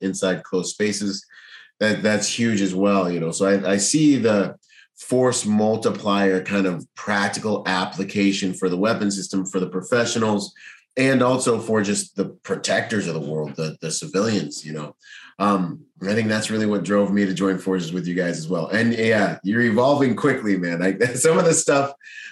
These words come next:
I, you guys, most of what I've seen in Israel and then just talking with you these last few times, the practicality and then also the real world experience,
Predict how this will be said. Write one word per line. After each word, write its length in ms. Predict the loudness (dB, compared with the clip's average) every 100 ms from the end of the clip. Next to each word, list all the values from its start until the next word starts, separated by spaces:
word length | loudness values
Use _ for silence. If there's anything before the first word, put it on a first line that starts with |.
| -8
I, 160 | -2 2
you 240 | 4 4 4
guys, 500 | 4 2 0 -6 -2
most 400 | 2 2 2 -2
of 160 | -2
what 400 | 0 2 2 2 -2
I've 200 | -2 0
seen 340 | 0 2 4
in 80 | 4
Israel 460 | 4 4 4 4
and 100 | 4
then 160 | 4 2
just 180 | -2 -2
talking 300 | -2 0 -2
with 160 | -2
you 220 | 2 2 2
these 200 | 0 -2
last 260 | -2 -4
few 120 | -6
times, 340 | -2 -2 -4 -8 -18 -20 -6 -2
the 80 |
practicality 1120 | 0 0 0 0 0 0 2 2 2 0 -2 -6 _ _ _ _ _ -10 0
and 100 | 2
then 100 | 4
also 500 | 2 2 2 2 2
the 240 | 2 2 2
real 340 | 2 2 0
world 300 | 2 2 0
experience, 880 | 0 -2 0 2 2 2 0 -6